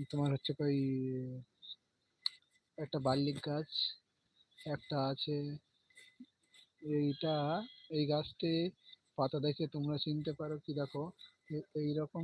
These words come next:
ধরনের পাতা আমার জানা মতে হচ্ছে কি দু রকম হয়, একটা বার্লিক গাছের পাতা এরকম হয়, আর একটা আছে হলুদ গাছের পাতা এরকম হয়, ঠিক আছে? আর এইটা বিশেষ করে এইটা কি লেবু গাছ?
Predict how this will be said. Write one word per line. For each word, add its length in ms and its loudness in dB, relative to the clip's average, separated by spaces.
ধরনের 460 -2
পাতা 280 0
আমার 280 -4
জানা 260 -2
মতে 300 -4
হচ্ছে 240 -6
কি 120 -2
দু 160 -2
রকম 340 -2
হয়, 240 -2
একটা 360 -4
বার্লিক 420 0
গাছের 320 -4
পাতা 260 -4
এরকম 380 -2
হয়, 260 0
আর 140 -4
একটা 340 -4
আছে 280 0
হলুদ 360 0
গাছের 360 2
পাতা 240 0
এরকম 320 2
হয়, 280 0
ঠিক 160 0
আছে? 220 -4
আর 100 -12
এইটা 260 0
বিশেষ 360 0
করে 180 -8
এইটা 220 -2
কি 220 -4
লেবু 280 0
গাছ? 320 -6